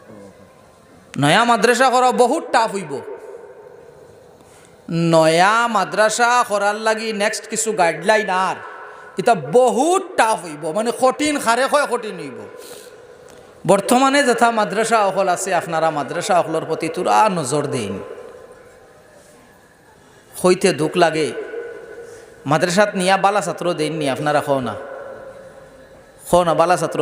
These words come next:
দেননি। তো খুব কম, খুব কম আমরা বালা মেরিটোরিয়াস মেধাবী ছাত্র আমরা মাদ্রাসাত খুব কম দেই। এর বাদে দেখিও বাদগুও দেবার বাদে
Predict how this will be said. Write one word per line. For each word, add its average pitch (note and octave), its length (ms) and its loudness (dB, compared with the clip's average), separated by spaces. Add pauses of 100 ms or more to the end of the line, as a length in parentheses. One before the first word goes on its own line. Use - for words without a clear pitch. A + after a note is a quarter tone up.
(100)
দেননি। C3 320 -2 (800)
তো - 60 -12 (120)
খুব E4+ 420 4 (140)
কম, C#3 200 0 (1600)
খুব D4 320 4 (180)
কম C4 300 2 (120)
আমরা A3 200 0 (120)
বালা G#3 180 2 (120)
মেরিটোরিয়াস G#3+ 640 0 (1500)
মেধাবী A#3 420 4
ছাত্র A3 180 4 (140)
আমরা G#3+ 160 2 (120)
মাদ্রাসাত G3 440 0 (100)
খুব F#3+ 140 0 (100)
কম F#3 140 2 (120)
দেই। B2+ 140 0 (480)
এর D4 140 6
বাদে D#4+ 180 2 (100)
দেখিও C#4 240 4 (100)
বাদগুও C4+ 500 0
দেবার B3 300 0
বাদে A#3+ 160 -2